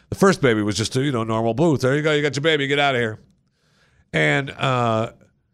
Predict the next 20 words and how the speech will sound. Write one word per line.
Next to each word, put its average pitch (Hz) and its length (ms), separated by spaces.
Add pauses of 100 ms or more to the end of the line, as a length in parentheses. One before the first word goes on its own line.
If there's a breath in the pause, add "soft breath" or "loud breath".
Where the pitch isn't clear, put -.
(320)
it's, 165 200
apparently 175 440
it's 127 200
not 120 260
that, 107 300 (1000)
you - 280
know, 139 60
it's 127 120
a 123 60
rare 139 360
thing, 139 340
but 127 120
it 101 180
does 104 280
happen 82 460
that 82 140
people 85 280
have 80 240
two 104 160
wombs. 92 560